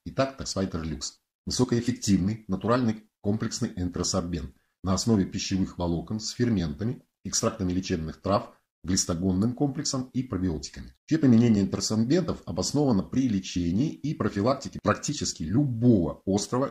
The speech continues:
и хронического заболевания, поскольку с их помощью создаются оптимальные условия жизнедеятельности клеток, значительно увеличивается сопротивляемость организмом болезням и эффективность их лечения специфическими химиопрепаратами или другими биологически активными добавками.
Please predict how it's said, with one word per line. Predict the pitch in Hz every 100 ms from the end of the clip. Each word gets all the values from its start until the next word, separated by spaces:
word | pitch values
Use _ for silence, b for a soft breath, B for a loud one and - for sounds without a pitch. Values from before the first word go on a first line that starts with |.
| -
и | 131
хронического | 90 87 87 - 90 82
заболевания, | 80 78 73 65 64 _ -
поскольку | 92 143 143
с | 127
их | 131 -
помощью | 98 95 95 143
создаются | 110 87 104 104 92
оптимальные | - 98 92 82 80
условия | 80 92 87 82
жизнедеятельности | 80 85 76 104 113 127 -
клеток, | - 87 85 - - _ _ -
значительно | 85 90 110 123 156 135
увеличивается | 113 104 90 85 -
сопротивляемость | 85 87 95 104 107 92 92
организмом | 85 87 131 110 90
болезням | 85 82 127 95 76 -
и | 107 95
эффективность | 87 90 - 139 131 -
их | 98
лечения | 92 - 87 78
специфическими | - 92 92 113 117 131 143 147 -
химиопрепаратами | - 113 101 - - 90 107 - 131
или | - 131 120
другими | 85 82 117 92
биологически | 80 80 95 - 76
активными | 80 78 80
добавками. | 76 - -